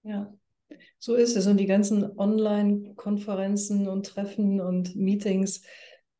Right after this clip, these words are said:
ja, da fehlt einfach ein, ein bisschen was, ne? Und ich merke das auch, dass die Leute mehr und mehr Lust haben, sich wirklich auch wieder körperlich zu treffen, irgendwo hinzureisen, auch wenn der Aufwand groß ist. Aber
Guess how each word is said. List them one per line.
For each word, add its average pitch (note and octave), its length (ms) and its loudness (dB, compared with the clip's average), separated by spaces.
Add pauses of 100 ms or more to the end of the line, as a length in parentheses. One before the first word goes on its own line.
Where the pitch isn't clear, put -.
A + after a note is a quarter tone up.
(440)
ja, F3+ 440 -2
da F#3 100 -4
fehlt G3 300 -2
einfach F3+ 280 -4
ein, E3+ 280 -4
ein D#3+ 160 -8
bisschen D3+ 320 -2
was, - 260 -2
ne? E3+ 160 -4
Und F3+ 100 -2
ich - 140 -8
merke F3+ 240 -4
das D#3+ 200 -8
auch, D#3 100 -10
dass - 160 -8
die F#3 80 -4
Leute E3+ 280 0
mehr E3+ 260 -4
und E3+ 140 -4
mehr E3+ 140 -2
Lust F3 320 -4
haben, E3+ 200 -2
sich F3 260 -8
wirklich F3+ 260 -4
auch F3 120 -8
wieder F3 160 -2
körperlich F3+ 600 -2
zu F#3+ 120 -6
treffen, F#3 400 -4
irgendwo F3+ 240 0
hinzureisen, F#3 720 0
auch F3+ 140 -6
wenn F3+ 140 -2
der F3+ 160 0
Aufwand F3+ 340 -2
groß F#3+ 340 -2
ist. - 240 -6
Aber F3 280 -2